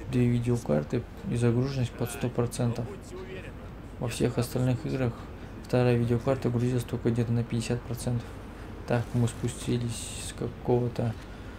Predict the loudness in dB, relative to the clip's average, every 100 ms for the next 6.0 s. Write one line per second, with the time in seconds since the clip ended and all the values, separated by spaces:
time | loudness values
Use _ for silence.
0 | -12 -12 -12 -12 -12 -2 2 6 6 4
1 | 2 0 0 2 2 2 -4 -8 -8 -10
2 | -10 -10 -10 -12 -12 -12 -12 -12 -10 -2
3 | 0 0 -2 -6 -10 -10 -8 -6 -6 -6
4 | -4 -2 2 2 0 -4 -10 -6 0 0
5 | 4 4 4 4 4 4 2 0 -2 -2